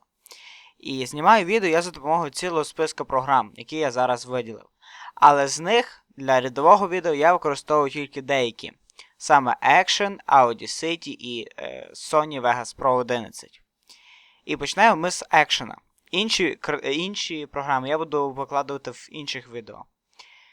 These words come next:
Це є програмка Action. В цьому віконечку нам вказують, е, вказується папка, де скидується відео,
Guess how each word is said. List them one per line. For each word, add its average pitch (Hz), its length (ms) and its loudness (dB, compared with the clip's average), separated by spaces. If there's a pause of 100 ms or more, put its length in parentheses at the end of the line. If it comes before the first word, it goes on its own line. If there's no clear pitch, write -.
(540)
Це 240 260 0
є 214 120 -2 (200)
програмка 160 540 -2
Action. 135 340 2 (1040)
В - 120 -12
цьому 196 300 0
віконечку 151 580 -2
нам 165 260 2
вказують, 143 720 0 (680)
е, 123 300 -6
вказується 156 560 0
папка, 156 460 6
де 143 360 0
скидується 143 600 -6
відео, 113 420 -6